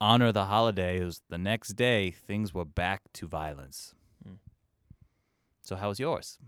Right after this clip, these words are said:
Speaker 2: Oh, uh, good. I tried to get my dad into podcasts, so I bought him all of Dan Carlin's old, um, back catalog with, like, the Genghis Khan stuff.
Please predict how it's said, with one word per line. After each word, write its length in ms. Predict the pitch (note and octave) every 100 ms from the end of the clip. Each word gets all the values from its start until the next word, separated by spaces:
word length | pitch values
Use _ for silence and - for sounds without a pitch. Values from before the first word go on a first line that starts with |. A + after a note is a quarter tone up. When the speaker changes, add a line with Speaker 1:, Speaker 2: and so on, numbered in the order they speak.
| _ _ _ _ _ _ -
Speaker 2:
Oh, 320 | G3+ D3 F#2 - C3+
uh, 500 | C#3 C3 B2+ B2 A#2 _ _ _ - _ _ _ - C#3+ A#2
good. 440 | D3+ G#3 D3 G#2+
I 80 | A2+
tried 240 | B2 D#3+ D3
to 80 |
get 100 | C#3+
my 80 | C3+
dad 300 | A2+ A#2+ A#2+
into 120 | A2
podcasts, 840 | - A#2+ A#2 A#2+ D3 D3 - - - - _ _ _ _ _
so 280 | - A#2 A2
I 80 |
bought 200 | A2 B2+
him 120 | B2 A#2+
all 180 | A2+
of 80 | G#2+
Dan 260 | A2 A2+ A2+
Carlin's 440 | - A2 A2 G#2
old, 340 | G#2 G2+ G2+ _ _ _ _ _ _ _ _
um, 380 | A2 G#2 G2 G2+ -
back 220 | B2+ C#3+
catalog 580 | F#3+ F3+ F3+ F3+ F#3 F3+
with, 240 | A2+ -
like, 140 | A2
the 80 | -
Genghis 340 | G#2+ A2 G#2+ -
Khan 260 | A2 A#2
stuff. 520 | - C3+ C3 B2+ -